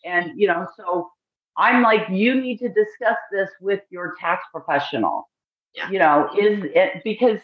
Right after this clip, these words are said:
Speaker 1: you know, is it material? If it's fifty-seven thousand dollars out of a two million dollar company, it may or may not be material. If it's fifty-seven thousand dollars out of a company that's doing two hundred thousand dollars a year,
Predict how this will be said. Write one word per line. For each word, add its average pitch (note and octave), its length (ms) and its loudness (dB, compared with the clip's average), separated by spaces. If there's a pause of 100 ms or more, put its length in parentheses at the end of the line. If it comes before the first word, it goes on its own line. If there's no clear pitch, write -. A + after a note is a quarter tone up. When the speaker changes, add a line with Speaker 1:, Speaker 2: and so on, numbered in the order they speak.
(460)
Speaker 1:
you G#3+ 140 -6
know, E4 200 0
is D4 240 4
it D4 120 0
material? C4 800 0
If G#3 160 -6
it's A3+ 220 -8
fifty-seven C4 720 -4
thousand A3 440 2
dollars E3+ 500 2 (460)
out A#3 100 0
of A3+ 100 4
a A#3 100 0
two D#4 360 0
million C4 520 2
dollar A3 460 -2
company, F3+ 640 -4 (560)
it C#4 200 0
may B3+ 320 4
or A#3 60 0
may A3+ 220 2
not G#3 280 2
be G3+ 160 -2
material. F3 720 -2
If A3 120 -2
it's - 200 0
fifty-seven C#4 600 -4
thousand A3 320 4
dollars G3 360 4
out F#3+ 100 4
of F#3 80 0
a F#3 60 2
company A3 380 -8
that's G3 240 -4
doing G3 280 -12
two A#3+ 120 -4
hundred G3+ 240 2
thousand F#3+ 300 4
dollars E3+ 380 4
a C3 60 0
year, F#3 580 0